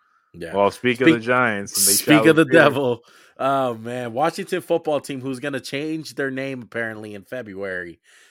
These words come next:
Speaker 1: and a bunch of bets are going on. They're playing the fucking New York Giants, who Joe Judge, I mean, dog, are you still a Joe Judge
Speaker 2: No,
Speaker 1: guy?
Speaker 2: I c-, that, I li-, I literally put in there, it said, "Joe Judge has gone after the worst press conference in N F L history." He
Speaker 1: Terrible.
Speaker 2: still has guys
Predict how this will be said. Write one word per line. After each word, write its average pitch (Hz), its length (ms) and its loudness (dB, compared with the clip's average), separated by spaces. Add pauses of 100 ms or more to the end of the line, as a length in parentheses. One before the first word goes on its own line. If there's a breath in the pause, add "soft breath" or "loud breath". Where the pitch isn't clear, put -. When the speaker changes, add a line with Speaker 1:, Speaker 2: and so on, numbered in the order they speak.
(120)
Speaker 1:
and 104 420 -2
a 98 80 0
bunch 110 360 -2
of 113 120 -6
bets 117 200 0
are 107 80 -4
going 101 300 -4
on. 95 340 -4 (340 soft breath)
They're 120 140 0
playing 139 340 -4
the 131 100 -6
fucking 131 360 -4
New 127 100 -6
York 143 280 -4
Giants, 131 560 -2
who 120 320 -2 (340 soft breath)
Joe 147 300 4
Judge, 147 800 0 (340)
I 139 160 -2
mean, 143 260 -6
dog, 123 460 0 (160)
are 131 120 0
you 147 220 -6
still 151 320 -4
a 147 60 -4
Joe 143 260 -4
Judge 131 340 -4
Speaker 2:
No, 143 80 2
Speaker 1:
guy? 147 280 8 (200)
Speaker 2:
I - 60 -10
c-, - 160 -20
that, 135 420 6
I 131 380 0
li-, 139 180 0
I 131 140 4
literally 151 260 0
put 147 220 -2
in 131 80 -8
there, 123 160 -2
it 117 80 0
said, 107 160 -8
"Joe 117 180 -2
Judge 110 300 -4
has 101 120 -12
gone 107 300 -6
after 104 300 -6
the 92 100 -6
worst 101 340 -8
press 101 240 -6
conference 95 360 -14
in 87 80 -18
N 95 160 -14
F 95 160 -12
L 95 100 -6
history." 98 260 -8
He 98 60 -6
Speaker 1:
Terrible. 117 240 0
Speaker 2:
still 190 180 2
has 180 220 4
guys 151 640 0